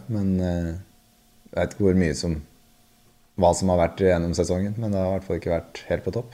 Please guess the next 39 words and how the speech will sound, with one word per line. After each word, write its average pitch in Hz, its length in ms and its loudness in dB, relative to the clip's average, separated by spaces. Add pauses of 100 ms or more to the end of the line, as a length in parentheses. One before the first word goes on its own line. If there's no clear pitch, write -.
(120)
og 104 560 -4 (880)
jeg 107 120 0
gleder 90 200 6
meg 85 100 0
til 110 100 2
å 110 60 2
komme 95 160 0
tilbake 85 520 2
sterkere 92 440 0
neste 95 320 -2
år. - 80 -8 (160)
Sånn, 107 340 -4
eh, 104 240 -4 (600)
men 110 180 2
det 104 80 6
er 107 160 6
jo 107 160 0 (720)
rart 117 260 4
med 113 140 4
kroppen, 117 320 2
jeg 113 80 4
vet 110 160 0
liksom 107 160 -2
aldri 95 240 2
hvordan 95 300 -2
den 90 100 -2
reagerer 87 480 2
når 95 160 -2
den, 90 100 -6 (840)
det 104 100 0
er 92 60 6
jo 98 60 4
et - 60 -8
inngrep 87 360 2
å 87 60 -4
ta 87 140 4
vekk 82 200 0
den 90 160 -4
galleblæra, 87 380 2